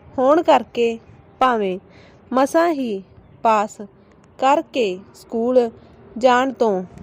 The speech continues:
ਇਨਕਾਰੀ ਹੋ ਚੁੱਕਾ ਸੀ, ਪਰ ਉਹ ਕਿਸੇ ਕਿਸਮ ਦਾ ਫਿਕਰ ਫਾਕਾ ਨਾ ਰੱਖਣ, ਖੁੱਲ੍ਹਾ ਖਾਣ ਪੀਣ,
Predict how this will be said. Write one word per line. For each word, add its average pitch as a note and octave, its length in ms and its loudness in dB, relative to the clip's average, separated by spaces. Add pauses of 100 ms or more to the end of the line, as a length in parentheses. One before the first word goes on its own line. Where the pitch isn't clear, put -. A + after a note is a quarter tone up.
(240)
ਇਨਕਾਰੀ G3+ 680 0 (440)
ਹੋ C4+ 160 10
ਚੁੱਕਾ E4 420 0
ਸੀ, C#4 340 -4 (280)
ਪਰ C#4 240 4
ਉਹ B3 420 2 (400)
ਕਿਸੇ B3 420 -2 (420)
ਕਿਸਮ D#4+ 380 0
ਦਾ F#3+ 260 4 (360)
ਫਿਕਰ D4 380 2 (360)
ਫਾਕਾ F#3 460 -4 (340)
ਨਾ G#3+ 400 0 (480)
ਰੱਖਣ, A3+ 520 0 (460)
ਖੁੱਲ੍ਹਾ D4+ 560 4 (300)
ਖਾਣ D4 360 2
ਪੀਣ, G#3 340 -2